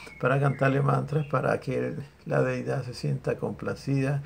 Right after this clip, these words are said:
Tiene que cocinarle a su deidad, porque si no, entonces la pone a ayunar, etcétera. Hay una pequeña historia de Srila Puri Maharaj, que Bhakti Pramodya Puri Goswami Maharaj Gurudev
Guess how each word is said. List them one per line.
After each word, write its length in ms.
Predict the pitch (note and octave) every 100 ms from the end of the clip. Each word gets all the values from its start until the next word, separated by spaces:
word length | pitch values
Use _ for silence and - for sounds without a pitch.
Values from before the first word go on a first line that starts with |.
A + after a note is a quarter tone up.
| - - -
Tiene 200 | C#3+ C#3
que 120 | C#3
cocinarle 640 | B2+ - B2 B2 B2 C3
a 260 | C#3 B2 A#2+
su 580 | - - - - F3 E3
deidad, 400 | C3+ C3 C#3 C#3+
porque 220 | C#3+ C#3
si 140 | C#3
no, 320 | A#2+ B2 D3 C#3 - -
entonces 480 | B2 A#2+ B2 C3+ B2+
la 100 | B2+
pone 260 | - A#2+ B2
a 20 |
ayunar, 640 | G#2+ G#2+ A2+ C#3+ F3 D#3 - - -
etcétera. 540 | - - C3 C3 C3+ D3
Hay 100 | D#3
una 400 | D#3 D#3 D3+ D#3+ - - - -
pequeña 320 | C#3+ D3+ D#3+
historia 460 | D3 E3 D#3+ D#3+ D3+
de 60 |
Srila 300 | D3 D3+ D3
Puri 220 | D3 D#3
Maharaj, 500 | D#3 D#3 D#3 D3+ D#3 - - - - - -
que 880 | D3 C#3 C#3 C3+ C3 B2 A#2+ A#2+ A#2+ -
Bhakti 320 | A#2+ - C#3+
Pramodya 520 | C#3+ C#3+ C#3+ D3 C#3+
Puri 200 | C#3+ C#3+
Goswami 480 | C#3+ C#3+ D3 C#3 C#3
Maharaj 380 | C3+ C#3+ C#3 C#3
Gurudev 500 | C3+ C3+ C3 C#3